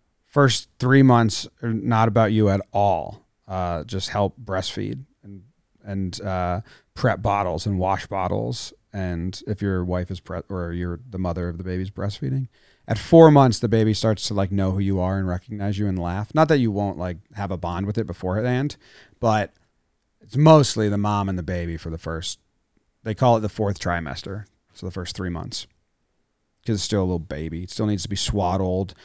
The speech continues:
and, like, have all that noise and be, and it'll be, like, really connection with the mom, and you're kind of just, like,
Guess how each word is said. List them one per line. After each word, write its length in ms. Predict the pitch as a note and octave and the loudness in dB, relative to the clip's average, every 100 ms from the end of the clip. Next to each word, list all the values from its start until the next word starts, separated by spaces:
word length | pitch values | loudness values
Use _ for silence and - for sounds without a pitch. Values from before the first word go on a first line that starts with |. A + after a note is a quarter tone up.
| _ - | _ -8
and, 120 | F#2 | -4
like, 220 | F#2 - - | -4 -6 -10
have 200 | G2+ D#2+ | -8 -4
all 140 | F2 | -2
that 160 | G2 - | 0 -2
noise 760 | F2+ F2+ F2 F2 F#2 F#2+ - - _ _ _ _ - | -4 -6 -6 -6 -4 -6 -8 -12 _ _ _ _ -10
and 340 | F#2 F2+ F2 | -6 -6 -6
be, 160 | D#2+ F2+ - | -6 -8 -6
and 180 | F#2 F2+ | -8 -8
it'll 320 | - F#2+ F#2 | -6 -6 -6
be, 240 | F#2 F#2 | -6 -6
like, 220 | F2+ F2 F#2 | -4 -6 -6
really 220 | F#2+ F#2 | -6 -6
connection 420 | - F2 E2 F#2+ | -8 -10 -8 -8
with 100 | F2+ | -6
the 60 | F2+ | -6
mom, 420 | E2+ E2+ F#2+ A#2+ | -6 -4 -4 -4
and 140 | F#2 | -6
you're 80 | F2 | -8
kind 400 | - - A2 G#2+ | -6 -2 0 0
of 100 | F#2+ | -2
just, 280 | D#2+ E2+ - | -6 -8 -8
like, 200 | D2+ | -10